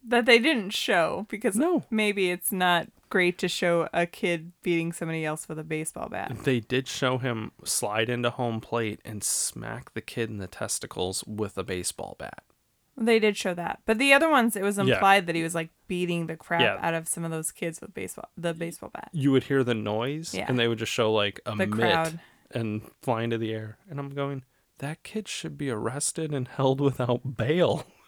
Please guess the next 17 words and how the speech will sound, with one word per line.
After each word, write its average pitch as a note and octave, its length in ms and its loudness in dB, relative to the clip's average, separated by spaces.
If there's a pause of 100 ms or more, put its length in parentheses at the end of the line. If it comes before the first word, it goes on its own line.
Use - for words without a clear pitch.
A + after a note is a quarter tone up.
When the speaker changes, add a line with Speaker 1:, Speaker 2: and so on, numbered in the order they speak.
(300)
Speaker 2:
<laughs> - 500 -8
Speaker 1:
You B3+ 160 4
Speaker 2:
What? C4+ 100 2
Speaker 1:
think? F#4 340 -8 (400)
And C#4 200 2
that D4+ 160 6
was, F4+ 160 4
like, D#4+ 220 2
the A3 120 2
starting G3 520 0
point F#3+ 340 -4
of F3 400 0 (840)
John F#3 300 0
Ritter F3 360 -2
cracking, - 800 -8 (200)
Speaker 2:
<laughs> - 220 -18
Speaker 1:
too. F#3 400 -4